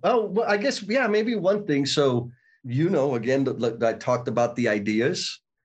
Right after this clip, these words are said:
Got another idea that I finally pulled the trigger on. And so I'm launching, this Friday is gonna be the first one.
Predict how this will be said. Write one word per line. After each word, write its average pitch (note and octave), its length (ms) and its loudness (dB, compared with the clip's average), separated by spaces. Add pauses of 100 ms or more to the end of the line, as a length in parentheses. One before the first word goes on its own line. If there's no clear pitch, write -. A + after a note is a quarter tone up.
(100)
Got C3 200 0
another C#3 360 2
idea B2+ 300 0
that B2 120 2
I A2 40 0
finally C3+ 340 0
pulled B2+ 240 -2
the A2+ 80 0
trigger B2 420 2
on. G2 360 0 (500)
And G#2 420 0
so A2+ 140 -2
I'm A2 160 0
launching, A#2 880 0
this D3+ 240 2
Friday C#3 400 0
is A#2 120 -6
gonna A#2 140 0
be G#2+ 140 0
the G2+ 140 0
first B2 360 0
one. F#2 360 0